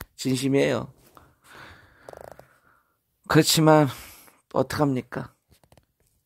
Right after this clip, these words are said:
그래서 저는 현장을 강조합니다. 현장을 가셔야 돼. 자, 오늘은 또 세 가지에 대해서 말씀드리겠습니다.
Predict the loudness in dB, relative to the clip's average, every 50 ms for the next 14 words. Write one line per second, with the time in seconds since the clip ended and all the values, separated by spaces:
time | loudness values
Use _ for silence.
0 | _ _ _ _ _ _ -6 -2 -2 0 0 -2 -2 0 0 2 4 4 4 6
1 | 6 6 4 6 2 2 0 2 2 4 4 4 4 4 0 -2 -2 -4 -6 -8
2 | -20 _ -20 _ _ _ _ _ _ _ _ _ _ _ _ _ _ _ _ _
3 | _ _ _ 0 0 2 2 2 2 2 -2 -4 -6 -6 -4 -2 -2 -2 -4 -4
4 | -8 -14 -14 -14 _ _ _ _ _ _ _ _ _ _ _ _ _ _ _ _
5 | _ _ _ _ _ _ _ _ _ _ _ _ _ -2 -2 -2 -2 4 4 6
6 | 6 6 4 2 0 2 0 0 2 0 0 2 2 2 4 4 2 4 2 0
7 | 0 -2 -2 -2 -2 -2 -2 -4 -4 -4 -2 -2 -4 -4 -6 -10 -12 -12 -12